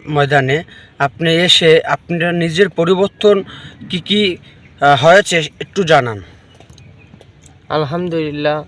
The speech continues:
Speaker 2: পরিবর্তন আমল একরাশ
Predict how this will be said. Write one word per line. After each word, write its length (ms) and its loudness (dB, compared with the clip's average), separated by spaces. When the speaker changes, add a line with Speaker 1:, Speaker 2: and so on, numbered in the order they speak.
Speaker 2:
পরিবর্তন 840 -2
আমল 520 2
একরাশ 400 -6